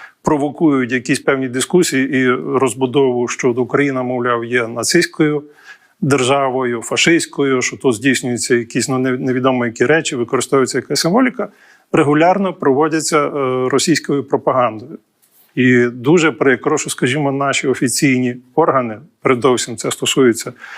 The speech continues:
по лінії Міністерства закордонних справ, це би мали займатися і посольства відстежувати всю цю ситуацію і реагувати, і офіційні чинники в Україні. Ми ж маємо Інститут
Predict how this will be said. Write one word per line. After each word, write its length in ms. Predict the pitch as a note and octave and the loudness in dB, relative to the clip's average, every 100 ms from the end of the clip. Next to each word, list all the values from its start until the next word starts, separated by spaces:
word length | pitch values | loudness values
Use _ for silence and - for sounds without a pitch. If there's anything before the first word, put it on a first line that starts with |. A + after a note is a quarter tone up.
| - - | -20 -4
по 140 | D3 | 0
лінії 300 | C3 B2+ B2 | 2 2 0
Міністерства 480 | B2 B2+ - B2+ B2+ | -2 -2 0 0 0
закордонних 480 | A2+ - A#2 A#2+ A#2 | -2 -2 -2 -2 -2
справ, 360 | - E3+ F3 E3+ | -2 0 0 -2
це 160 | - | -8
би 120 | A#2 | -2
мали 260 | A#2+ A#2+ A#2 | 2 2 2
займатися 640 | A2+ A#2 A2+ G#2 - A#2+ A2 _ _ _ _ | 0 0 0 0 0 0 -2 _ _ _ _
і 80 | C3 | -2
посольства 640 | A2+ C#3+ D#3 D#3+ - E3 | 0 0 2 0 0 -2
відстежувати 680 | D3 C#3+ - D3+ C#3 C#3+ - | 0 -2 2 2 2 0 0
всю 220 | C3 - | -2 0
цю 140 | A#2+ C3+ | 0 0
ситуацію 800 | - A#2+ C#3 C3 A#2+ C3 B2+ C3 - | -2 2 2 2 0 0 0 -2 0
і 140 | C#3 | 2
реагувати, 760 | B2+ B2+ A2+ B2+ B2+ B2 - - _ - - - _ | 4 2 0 0 0 -2 -6 -16 _ -20 -20 -20 _
і 180 | E3+ F3+ | 4 4
офіційні 580 | D#3 C#3+ B2+ D#3+ C3+ C3 | 4 2 0 0 0 -2
чинники 500 | - C3+ B2+ A#2+ B2+ | 0 0 0 -2 0
в 80 | A#2+ | 0
Україні. 680 | A2 D3+ C3 E3 F3 D#3+ C#3+ | 0 0 2 0 0 -4 -4
Ми 120 | C3 | -2
ж 120 | A#2+ | 2
маємо 360 | C3+ A2+ A#2 C#3+ | 2 2 -2 -4
Інститут 720 | C3 A#2 B2 - B2+ - - | -4 -2 -2 0 0 -2 -14